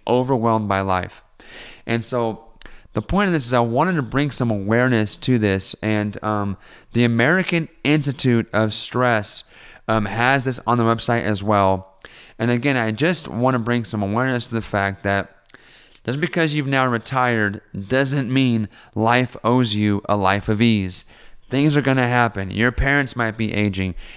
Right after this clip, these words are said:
Your kids may be having some struggles getting their lives on track.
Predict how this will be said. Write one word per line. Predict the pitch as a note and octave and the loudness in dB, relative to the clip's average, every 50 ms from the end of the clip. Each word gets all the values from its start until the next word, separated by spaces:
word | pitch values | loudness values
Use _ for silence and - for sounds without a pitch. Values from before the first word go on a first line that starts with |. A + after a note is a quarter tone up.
| - | -4
Your | - A#2+ C3+ C#3 | 0 2 2 2
kids | - - - - D#3+ E3 D#3 B2+ A#2+ | 0 -4 -4 0 0 0 0 0 0
may | B2+ B2 B2 | 0 0 2
be | A#2+ A#2+ A2+ | 2 0 0
having | A2 A2+ A2 G#2+ G#2+ G#2+ G#2+ | 0 -2 -2 -2 -2 -4 -4
some | - - G#2+ | -6 -6 -6
struggles | F#2+ - - A2+ A2 G#2 G#2 G#2 G2 F2+ - - - - - - - - | -6 -4 -2 -2 0 0 0 -2 -2 -4 -6 -10 -16 -20 -20 -20 -14 -4
getting | - A#2 A#2+ B2 A#2 | 0 2 2 4 4
their | A#2 A#2 A#2 A#2 | 4 4 2 2
lives | A2+ A2 G#2+ G#2 G#2 G2+ - - | 2 2 2 0 -2 -4 -6 -2
on | F#2 G#2 G#2 G#2 G2+ | 0 0 0 0 0
track. | - A2+ G#2 G2 F#2 F2+ - - | -2 0 0 0 0 -2 -4 -10